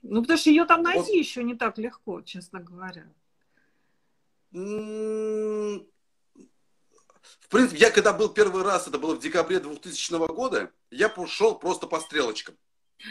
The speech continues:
Speaker 1: Ну, вот я тоже, да. Я понимаю, что вы как человек, который там живёте, в этом Лувре, вам уже легко её найти. Я последний
Speaker 2: Нет.
Speaker 1: раз, когда приехала,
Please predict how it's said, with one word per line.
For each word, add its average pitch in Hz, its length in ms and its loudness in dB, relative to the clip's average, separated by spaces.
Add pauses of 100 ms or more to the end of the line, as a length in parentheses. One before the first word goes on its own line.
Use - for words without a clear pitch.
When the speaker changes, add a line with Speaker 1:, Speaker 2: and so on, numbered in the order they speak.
Speaker 1:
Ну, 381 200 8
вот 349 160 4
я 349 160 8
тоже, 254 420 0
да. 254 200 4
Я 254 180 -2
понимаю, 359 320 -4
что - 200 -10
вы 294 160 -4
как 262 260 -8
человек, 285 400 -6
который 247 400 -8
там 233 180 -8
живёте, 285 600 -10
в 226 80 -12
этом 233 220 -10
Лувре, 220 480 -4
вам 277 260 -4
уже 285 220 -6
легко 294 380 -2
её 196 220 -4
найти. 208 460 -8
Я 180 300 -4
последний 214 460 2
Speaker 2:
Нет. 277 100 6
Speaker 1:
раз, 277 180 2
когда 262 300 2
приехала, 277 840 -4